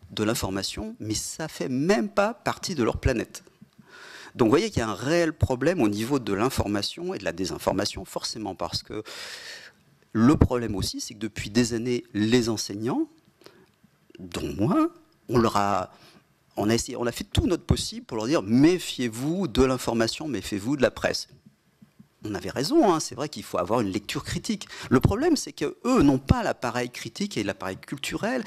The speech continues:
et la culture politique pour savoir faire la différence entre une information un peu biaisée et puis carrément un bobard absolu. Entre, euh, je sais pas, un article, mettons, d'un journal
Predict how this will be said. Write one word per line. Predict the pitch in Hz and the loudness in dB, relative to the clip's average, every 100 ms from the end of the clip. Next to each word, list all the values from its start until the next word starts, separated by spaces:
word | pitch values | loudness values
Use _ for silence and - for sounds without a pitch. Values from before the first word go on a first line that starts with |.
| - - | -10 -8
et | |
la | 101 | -8
culture | - 185 185 - 156 | -6 -6 0 2 4
politique | - 123 202 - - - _ | 2 -2 -4 -8 -16 -20 _
pour | - 190 160 - | -6 -6 -6 -8
savoir | - 156 131 139 131 113 - _ _ - - - - - | -8 -8 -2 0 0 -2 -14 _ _ -20 -20 -20 -16 -10
faire | - 95 | 2 2
la | 92 | 2
différence | 110 - 104 135 147 - - | -2 -4 2 4 4 2 -8
entre | 107 117 113 - - - | -8 -6 -8 -12 -14 -4
une | 101 | -2
information | 92 - 90 - 101 101 | -2 -4 -4 -4 -8 -8
un | 120 123 | -4 -4
peu | 117 | -4
biaisée | 104 101 110 131 175 - - | -2 0 0 2 0 -2 -10
et | |
puis | - - 156 | -8 -6 -6
carrément | - 95 98 104 160 170 - - - - | -6 -6 -4 2 4 2 -2 -14 -18 0
un | 131 | 2
bobard | 123 120 139 - | 4 4 2 0
absolu. | - - 127 92 - _ - - _ - - - - | -4 -6 -6 -10 -14 _ -20 -20 _ -20 -20 -6 2
Entre, | 110 107 - 113 | 2 2 -2 0
euh, | 104 101 - - - - _ - - _ _ _ _ - - | 0 -2 -8 -16 -18 -20 _ -20 -20 _ _ _ _ -20 -10
je | - | -4
sais | |
pas, | - - - | -2 -2 -4
un | 107 107 | -2 0
article, | 98 - 113 104 | 0 -4 -8 -6
mettons, | 98 - 110 110 | -4 0 0 0
d'un | 92 87 | -2 -6
journal | - 92 92 | -4 0 0